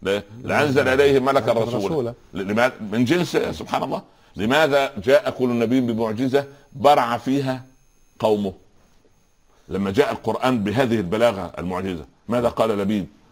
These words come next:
Speaker 1: وأنت من، من أساطين اللغة
Speaker 2: نعم،
Speaker 1: بفضل الله.
Speaker 2: بارك الله فيك.
Speaker 1: ماذا قال لبيد بن ربيع، أحد أصحاب المعلقات؟ الرسول يقول له:
Speaker 2: نعم.
Speaker 1: "أين شعرك يا لبيد؟"
Speaker 2: مم.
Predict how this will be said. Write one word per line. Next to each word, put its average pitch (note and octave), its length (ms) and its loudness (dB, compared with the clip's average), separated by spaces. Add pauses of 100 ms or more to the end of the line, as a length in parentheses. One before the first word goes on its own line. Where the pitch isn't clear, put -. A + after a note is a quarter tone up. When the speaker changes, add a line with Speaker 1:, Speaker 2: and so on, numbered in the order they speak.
Speaker 1:
وأنت G2+ 320 -4
من، F2 240 -6
من D#2+ 160 -8
أساطين F2+ 400 -8
اللغة E2 320 -6
Speaker 2:
نعم، D#2+ 120 -8
Speaker 1:
بفضل D2+ 100 -12
الله. F#2 140 -4
Speaker 2:
بارك F2+ 180 -10
الله D#2 180 -12
فيك. - 100 -12
Speaker 1:
ماذا B2+ 180 2
قال A#2+ 200 0
لبيد A2+ 220 0
بن G#2+ 120 -2
ربيع، G#2+ 220 -2
أحد B2 260 0
أصحاب G#2+ 280 -6
المعلقات؟ F#2 600 -4 (420)
الرسول F#2+ 220 -6
يقول G#2 180 -2
له: G2 80 -6 (220)
Speaker 2:
نعم. D#2+ 160 -14
Speaker 1:
"أين A#2 220 -4
شعرك G#2 380 -8
يا F#2 140 -6
لبيد؟" F2 300 -8 (280)
Speaker 2:
مم. D#2+ 120 -12